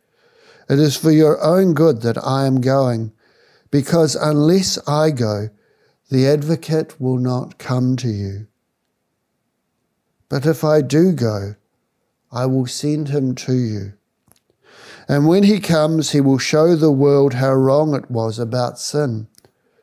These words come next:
and about who was in the right, and about judgment, about sin proved by their refusal to believe in me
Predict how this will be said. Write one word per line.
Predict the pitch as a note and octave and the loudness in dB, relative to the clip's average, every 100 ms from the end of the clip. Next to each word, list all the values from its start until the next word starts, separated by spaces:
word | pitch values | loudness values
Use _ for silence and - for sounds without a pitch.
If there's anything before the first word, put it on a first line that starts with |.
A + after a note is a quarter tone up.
| _ _ _ | _ _ _
and | A#2+ B2 | -6 -2
about | A#2+ C3+ A#2+ | 0 -2 -4
who | - D#3 D#3+ | -2 2 4
was | D#3 B2+ | 4 2
in | D3 C#3 | 0 0
the | B2+ | 0
right, | B2 C#3 A2 - - _ _ _ - - - | 0 0 -4 -8 -20 _ _ _ -20 -18 -4
and | C#3+ | -2
about | D#3 D#3+ D#3+ C3 | 2 0 0 -2
judgment, | D#3+ E3+ E3 C3 G2+ - - _ _ _ _ _ - | 0 0 -2 -6 -6 -12 -20 _ _ _ _ _ -8
about | B2+ B2+ C#3+ C#3 | -6 -2 -2 -4
sin | - - F3 E3+ A#2 G2+ - _ _ | -8 -4 0 0 -2 -6 -14 _ _
proved | - F3 F3 C3+ - | 0 4 4 4 0
by | C3+ B2+ | -2 0
their | C3+ C3+ | 2 2
refusal | B2+ - D#3 D#3+ C3+ A#2 | 0 0 4 4 2 -4
to | B2 | -4
believe | A#2 B2+ B2+ D3 D#3 | -2 2 2 4 2
in | C3 A2+ | 0 -2
me | G#2+ G#2+ | -6 -8